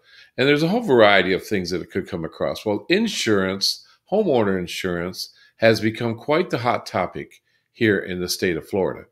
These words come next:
In fact, it's been, uh, since just in the last few years that we've seen really large jumps in insurance. And so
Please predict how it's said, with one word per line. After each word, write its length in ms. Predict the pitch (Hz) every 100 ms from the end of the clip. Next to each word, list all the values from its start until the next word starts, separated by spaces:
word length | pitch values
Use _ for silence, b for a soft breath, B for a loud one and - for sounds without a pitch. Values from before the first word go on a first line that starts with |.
| _ _ _ B B B -
In 140 | 101
fact, 580 | - 185 180 110 107 - 113
it's 180 | 110
been, 680 | - 117 107 101 101 85 - -
uh, 460 | 95 85 80 76
since 560 | 69 - 139 110 - - - 87 -
just 300 | 123 120 120
in 80 |
the 80 | 104
last 320 | 101 104 101 -
few 180 | 147 107
years 720 | 92 160 208 101 101 98 - b b b _
that 180 | 104 104
we've 200 | 104 107
seen 300 | - 123 113
really 340 | 101 127 110 87
large 580 | 87 101 127 113 - -
jumps 480 | 123 147 117 - 92
in 160 | 98
insurance. 680 | 120 151 - 87 80 80 -
And 120 | 95
so 460 | - 123 120 117